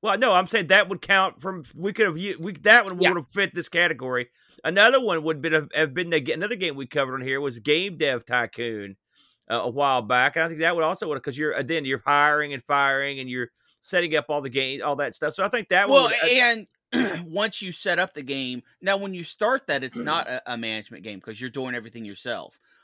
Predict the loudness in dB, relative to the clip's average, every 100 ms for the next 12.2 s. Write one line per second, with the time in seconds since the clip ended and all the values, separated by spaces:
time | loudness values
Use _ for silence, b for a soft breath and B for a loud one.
0 | _ -2 0 0 -2 -2 -2 -2 -4 -8
1 | -10 -6 -6 -6 -8 -8 -10 -6 -4 -4
2 | 0 2 2 0 -6 -6 -2 -2 -4 -10
3 | _ _ _ -12 -12 -14 -20 _ _ -10
4 | -8 0 -2 -2 -12 -6 -2 -2 -4 -6
5 | -6 -4 -8 -14 -10 -6 -6 -6 -12 _
6 | _ 0 0 4 4 6 4 0 -2 -8
7 | _ -16 -10 -6 -4 -4 -4 -4 -4 -6
8 | -2 -2 0 -4 -4 -6 -2 0 0 -4
9 | -6 -8 -10 -14 -18 -18 -18 -6 -4 -2
10 | 0 0 0 -2 -2 0 4 4 2 -4
11 | 0 0 0 -2 -4 -6 -4 -2 -2 -4
12 | -6 -8